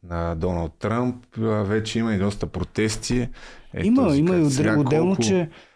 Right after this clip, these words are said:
Speaker 1: колко е, все още може да се говори за това, не знам. Ето, е, това е подкаста Media S-, Made Us Touch. А,
Speaker 2: И, е,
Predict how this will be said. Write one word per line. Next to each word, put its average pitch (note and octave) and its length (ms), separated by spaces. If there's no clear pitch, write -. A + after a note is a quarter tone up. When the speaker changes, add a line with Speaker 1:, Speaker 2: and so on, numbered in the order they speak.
Speaker 1:
колко A2 380
е, E2+ 340
все F2+ 220
още F2+ 300
може E2+ 220
да E2 60
се - 180
говори D#2+ 340
за D#2 120
това, G2 220
не E2+ 120
знам. E2+ 320
Ето, F#2+ 400
е, F2+ 140
това F2+ 240
е F2+ 40
подкаста E2 880
Media F2+ 480
S-, - 440
Made F#2+ 320
Us - 400
Touch. - 500
А, E3 360
Speaker 2:
И, D3+ 120
е, D3 60